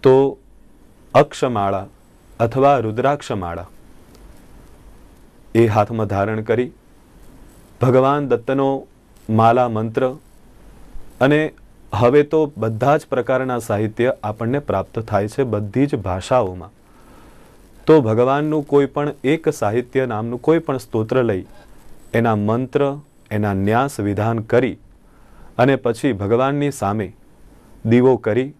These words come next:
ટટ્ટાર બેસી આંખો બંધ કરી, "ઓમ દ્રામ દત્તાત્રેયાય નમઃ," આ મંત્રનો જપ કરી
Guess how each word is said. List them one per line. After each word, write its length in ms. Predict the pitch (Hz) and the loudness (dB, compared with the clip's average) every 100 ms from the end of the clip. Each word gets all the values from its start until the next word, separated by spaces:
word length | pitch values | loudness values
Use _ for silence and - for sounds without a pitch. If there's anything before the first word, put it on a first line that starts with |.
| _ _ _ - - - - | _ _ _ -20 -20 -20 -2
ટટ્ટાર 380 | 120 113 139 139 | -2 2 4 4
બેસી 360 | 127 120 - 135 | 2 -4 -4 -4
આંખો 280 | 120 123 113 | -2 -2 0
બંધ 280 | 120 139 | 0 -2
કરી, 340 | 120 113 95 90 _ - - - - - - - - | -2 -2 -4 -8 _ -20 -20 -20 -20 -20 -20 -10 4
"ઓમ 760 | 120 135 139 143 143 143 147 151 - _ - - 101 | 6 8 6 4 0 -2 -6 -12 -20 _ -20 -10 0
દ્રામ 680 | 101 113 117 127 139 139 147 - _ _ _ - | 4 4 4 0 -4 -6 -12 -18 _ _ _ -8
દત્તાત્રેયાય 2000 | 110 113 113 - 127 135 135 143 _ - 113 107 107 110 120 120 120 123 120 110 | 0 0 -2 2 2 4 0 -4 _ -6 -2 0 2 2 2 2 2 0 -2 -2
નમઃ," 580 | 101 98 117 127 92 92 _ - - _ - - - - | -4 -2 -2 -2 -6 -10 _ -20 -20 _ -20 -20 -20 2
આ 140 | 127 135 | 2 4
મંત્રનો 560 | 120 147 - 160 151 | 0 -2 -2 0 0
જપ 300 | 107 117 120 | 0 0 -2
કરી 320 | 117 98 90 | -4 -4 -6